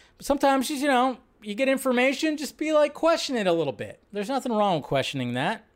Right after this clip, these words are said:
Nothing wrong at all. All right, let's get that, we got that out of the way. Um, now,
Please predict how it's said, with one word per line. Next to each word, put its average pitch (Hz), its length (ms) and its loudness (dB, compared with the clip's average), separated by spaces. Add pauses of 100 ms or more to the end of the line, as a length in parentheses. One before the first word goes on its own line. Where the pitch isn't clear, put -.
(160)
Nothing 247 300 -2
wrong 117 240 -2
at 95 80 -10
all. - 160 -14 (880)
All 180 240 4
right, 107 220 -4 (280)
let's 170 220 -6
get 165 200 -2
that, 143 240 0
we 156 80 -6
got 170 240 2
that 139 140 2
out 117 140 0
of 101 60 -6
the 104 60 -6
way. 95 300 -8
Um, 165 840 2
now, 175 420 2